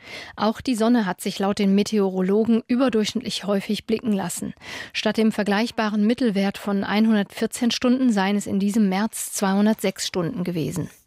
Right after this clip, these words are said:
Die Badminton Open in Saarbrücken gehören künftig zu den fünf größten Badminton-Turnieren in Europa. Das teilten der Veranstalter und der Badminton-Weltverband mit.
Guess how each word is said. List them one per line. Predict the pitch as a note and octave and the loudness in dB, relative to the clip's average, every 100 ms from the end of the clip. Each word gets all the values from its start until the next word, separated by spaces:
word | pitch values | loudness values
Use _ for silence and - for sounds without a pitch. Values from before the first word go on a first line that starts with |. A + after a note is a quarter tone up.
| _ _ _ _ _ _ - - _ _ _ - - - - - - | _ _ _ _ _ _ -20 -20 _ _ _ -16 -12 -12 -14 -12 -2
Die | A3+ | 2
Badminton | A3+ C#4 C4 B3 G#3+ | 2 2 0 2 2
Open | G#3 A#3+ B3 | 2 0 2
in | G#3+ G3 | 4 4
Saarbrücken | F#3+ G3 A#3 C4+ | 0 0 2 2
gehören | A#3 G3+ G3+ G3 | 2 2 0 2
künftig | A#3 A#3 - A3+ - | 2 2 0 -4 -2
zu | A3 | 2
den | G3+ | 2
fünf | G3 - B3 - | 2 2 2 0
größten | - G3 G3+ - G3 | 0 0 2 -2 0
Badminton-Turnieren | G3 A3+ G#3 A3 - G#3+ G3+ G3 G3 | 0 0 0 0 -2 2 4 4 2
in | G3+ | 0
Europa. | G3 G3 G#3+ - - - - - - - | -2 -2 -2 -2 -6 -8 -18 -16 -14 -10
Das | - G#3+ | -4 -2
teilten | - A3+ - A3 | 0 0 2 2
der | G#3 | 0
Veranstalter | G#3 G3+ A#3 - B3 B3+ B3 A#3 | 0 0 0 2 0 2 0 2
und | G#3+ | 2
der | F#3+ | 2
Badminton-Weltverband | F#3 G#3 A#3 A3 G#3 F#3+ G#3+ - G3 F3 F3+ - | 0 0 0 0 0 0 0 -2 -4 -2 -4 -4
mit. | F3+ - - | -6 -6 -12